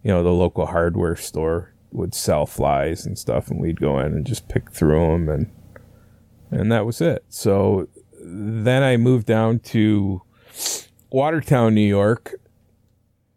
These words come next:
uh, latter teens, early twenties, and, you know, there,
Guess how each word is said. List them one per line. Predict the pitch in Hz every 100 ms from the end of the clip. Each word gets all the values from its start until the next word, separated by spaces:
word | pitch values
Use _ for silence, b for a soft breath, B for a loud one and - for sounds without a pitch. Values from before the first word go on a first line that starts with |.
| _ - -
uh, | 110 95 95
latter | 104 117 120 110
teens, | - 117 107
early | 107 110 107
twenties, | - 113 113 117 117 104
and, | - 117 101 101 101 98 98 - _ _ _ _ _ _ _ _ _
you | - 127
know, | 101 101
there, | 95 113 113 113 113